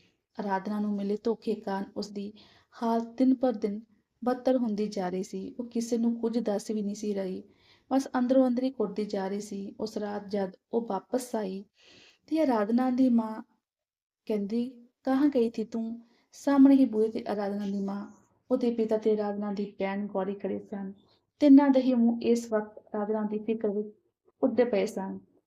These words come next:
ਤੇ ਇੱਧਰ ਆਰਾਧਨਾ, ਆਰਾਧਨਾ ਦੇ ਚਿਹਰੇ ਤੇ ਖੌਫ, ਪਰੇਸ਼ਾਨੀ ਦੀ ਇੱਕ ਲਕੀਰ ਖਿੱਚੀ ਨਜ਼ਰ ਆ ਰਹੀ ਸੀ। ਉਹ ਇੰਨੀ ਰਾਤ ਗਏ ਘਰਦਿਆਂ ਤੋਂ ਚੋਰੀ ਅਨੁਰਾਗ ਨੂੰ ਮਿਲਣ ਗਈ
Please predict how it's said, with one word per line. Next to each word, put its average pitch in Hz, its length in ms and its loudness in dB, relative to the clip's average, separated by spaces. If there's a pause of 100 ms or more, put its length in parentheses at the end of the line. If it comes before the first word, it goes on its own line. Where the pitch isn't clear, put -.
(120)
ਤੇ 220 80 0
ਇੱਧਰ 214 440 0
ਆਰਾਧਨਾ, 214 600 -2 (360)
ਆਰਾਧਨਾ 254 340 4
ਦੇ 240 120 2
ਚਿਹਰੇ 240 300 0
ਤੇ 247 180 -4
ਖੌਫ, 214 480 -2
ਪਰੇਸ਼ਾਨੀ 226 580 0
ਦੀ 220 100 -2
ਇੱਕ 208 380 -6 (340)
ਲਕੀਰ 247 460 2
ਖਿੱਚੀ 233 360 -4
ਨਜ਼ਰ 214 420 -4
ਆ 190 140 -2
ਰਹੀ 196 120 -4
ਸੀ। 208 300 -12 (580)
ਉਹ 277 140 8
ਇੰਨੀ 269 280 10
ਰਾਤ 233 300 2
ਗਏ 226 280 2
ਘਰਦਿਆਂ 214 380 -2
ਤੋਂ 214 200 -4
ਚੋਰੀ 214 360 -2
ਅਨੁਰਾਗ 202 380 -2
ਨੂੰ 202 140 -4
ਮਿਲਣ 208 280 -4
ਗਈ 202 360 -6